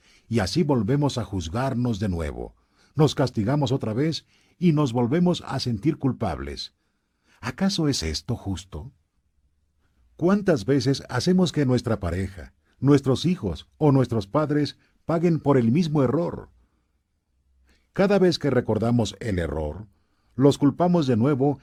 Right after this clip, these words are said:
y les enviamos todo el veneno emocional que sentimos frente a la injusticia. Hacemos que vuelvan a pagar por ello. ¿Eso es justicia?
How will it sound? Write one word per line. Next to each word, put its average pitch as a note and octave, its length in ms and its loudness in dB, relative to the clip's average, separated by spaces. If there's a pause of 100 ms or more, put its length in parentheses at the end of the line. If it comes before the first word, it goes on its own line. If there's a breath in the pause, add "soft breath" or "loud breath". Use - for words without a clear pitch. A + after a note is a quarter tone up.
y D#3+ 100 4
les D3+ 160 2
enviamos C#3+ 540 0
todo F3 300 4
el D#3 120 2
veneno D3 400 2
emocional C3+ 580 0
que C3+ 120 -2
sentimos C3+ 520 0
frente A#2+ 320 0
a A2+ 40 0
la A2 120 0
injusticia. G2 920 -4 (600 soft breath)
Hacemos F#3 520 2
que C#3 140 0
vuelvan E3+ 420 2
a C#3+ 80 -4
pagar A2 360 -2
por G2+ 180 -2
ello. A#1 380 -8 (840)
¿Eso F#3 320 2
es D3 160 -2
justicia? C2+ 800 -6